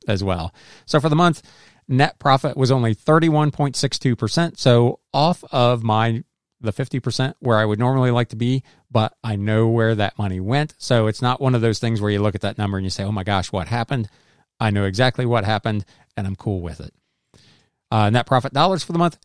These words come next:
eighteen twenty-five thirty-three. So even with all of that, um, not a terrible month.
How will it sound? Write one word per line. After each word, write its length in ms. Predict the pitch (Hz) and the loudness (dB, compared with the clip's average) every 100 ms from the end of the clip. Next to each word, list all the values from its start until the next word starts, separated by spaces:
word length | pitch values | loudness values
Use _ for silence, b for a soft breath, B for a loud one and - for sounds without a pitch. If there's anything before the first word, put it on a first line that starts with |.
| _ - | _ -4
eighteen 480 | 139 - 175 175 | -4 -2 -2 -2
twenty-five 560 | 170 160 165 151 135 131 | 0 0 0 2 0 0
thirty-three. 500 | - 135 131 135 104 | -2 -2 0 0 -2
So 240 | 85 107 - | 0 -2 0
even 340 | 202 226 143 | -2 0 2
with 220 | 120 151 - | 2 0 2
all 260 | 123 147 | 0 2
of 60 | 143 | 2
that, 300 | 135 147 - b b b b | 2 0 -2 b b b b
um, 480 | 117 107 104 101 98 _ | 2 2 2 0 -6 _
not 220 | 147 190 196 | -2 0 0
a 40 | |
terrible 480 | - 120 123 147 147 | -2 2 2 2 2
month. 340 | 139 143 - | 2 2 -2